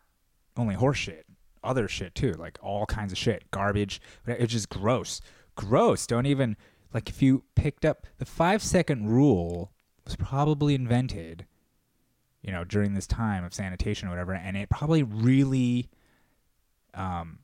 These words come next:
or, I'm sorry, lack of sanitation, rather. You know, somebody probably invented the five-second rule back when shit was dirty as fuck on the ground, right? And then it was a real deal. Five seconds, you know, if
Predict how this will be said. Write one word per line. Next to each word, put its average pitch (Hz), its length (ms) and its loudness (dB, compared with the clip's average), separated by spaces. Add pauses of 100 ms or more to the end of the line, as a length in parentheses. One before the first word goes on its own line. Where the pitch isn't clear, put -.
(280)
or, 87 200 -6
I'm 95 160 -6
sorry, 76 260 -10
lack 101 360 -2
of 92 140 -8
sanitation, 87 800 -8
rather. 82 380 -10
You 101 80 -2
know, 90 140 -4
somebody 139 240 2
probably 143 240 2
invented 104 300 0
the 95 40 -2
five-second 95 560 -6
rule 87 260 -4
back 85 300 -4
when 80 300 -8
shit - 180 -6
was 95 120 -14
dirty 92 260 -2
as - 100 -10
fuck 98 260 0
on 92 100 -6
the 87 60 -10
ground, 82 380 -8
right? 90 240 -4
And 92 80 -10
then 87 180 -8
it 101 160 -2
was 120 280 4
a 139 80 6
real 131 400 6
deal. 135 260 4
Five - 580 -2
seconds, 127 400 0
you 113 60 -2
know, 110 100 0
if 107 180 -2